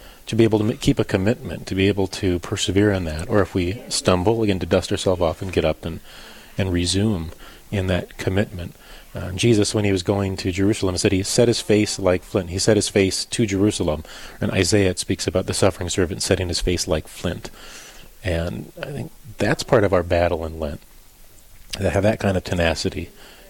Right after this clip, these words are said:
in what we've chosen to do for the sake of, of Christ. Uh,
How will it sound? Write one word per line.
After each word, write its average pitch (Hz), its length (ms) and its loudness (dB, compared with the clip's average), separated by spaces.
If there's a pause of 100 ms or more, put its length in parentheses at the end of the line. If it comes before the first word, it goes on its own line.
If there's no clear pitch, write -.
(100)
in 98 60 -4
what 95 100 -4
we've 92 160 -6
chosen 95 380 2
to 87 60 0
do 90 180 0
for 92 100 -4
the 90 120 -6
sake - 300 -2
of, 85 400 -10
of 92 160 -6
Christ. - 520 -12 (720)
Uh, 110 240 -8